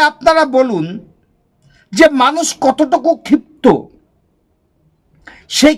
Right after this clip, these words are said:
ক্ষিপ্ত হয়ে এই প্রতিবাদ করার সাহসটুকু পাচ্ছে।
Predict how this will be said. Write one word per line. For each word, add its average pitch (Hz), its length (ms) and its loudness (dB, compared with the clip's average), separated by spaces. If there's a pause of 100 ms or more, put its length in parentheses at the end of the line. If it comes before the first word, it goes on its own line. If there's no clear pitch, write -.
(100)
ক্ষিপ্ত - 400 0 (220)
হয়ে 240 240 0 (1300)
এই 294 100 4 (160)
প্রতিবাদ 277 400 2 (120)
করার 233 320 2
সাহসটুকু 233 540 -2 (120)
পাচ্ছে। - 400 -2